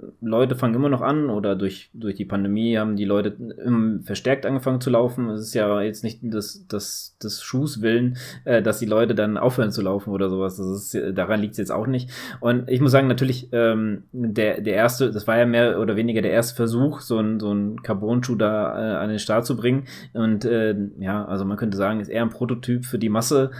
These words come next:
als, ähm, ja, als das ist ein, ein Wunderschuh, der, der ewig hält, weil das ist wirklich so, man sagt ja so ein Euro pro Kilometer, ähm, läuft, also der, der hält genauso viel, wie man bezahlt hat, also ein Euro pro ein Kilometer, so genau.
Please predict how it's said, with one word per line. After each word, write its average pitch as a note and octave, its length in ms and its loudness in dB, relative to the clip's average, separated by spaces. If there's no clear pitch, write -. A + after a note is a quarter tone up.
als, G#2+ 380 -2
ähm, G#2+ 680 0
ja, G2+ 380 -2
als G2 280 -4
das G2+ 220 -2
ist - 80 -10
ein, G#2 360 0
ein A2 240 0
Wunderschuh, B2+ 580 4
der, A2 260 2
der G2 160 2
ewig G#2+ 260 -2
hält, A#2+ 220 0
weil F#2+ 220 2
das G2+ 140 -2
ist G2 40 -6
wirklich G#2+ 280 -4
so, G#2+ 160 -8
man G#2+ 240 -4
sagt G2 180 -4
ja A2+ 60 0
so G2+ 100 0
ein G#2 120 -2
Euro A#2+ 640 2
pro A#2+ 140 -4
Kilometer, A2+ 720 0
ähm, G2+ 600 -4
läuft, A2 460 -2
also G#2 340 -2
der, G2 500 -2
der G2+ 140 0
hält A#2 120 2
genauso A#2 340 2
viel, B2 240 -2
wie A#2 80 2
man A2+ 160 2
bezahlt A2+ 340 4
hat, - 300 2
also G2 180 -2
ein A2+ 320 -2
Euro G#2 220 0
pro - 120 -8
ein G2 120 -2
Kilometer, F#2 320 -4
so F2 120 -10
genau. E2 200 -14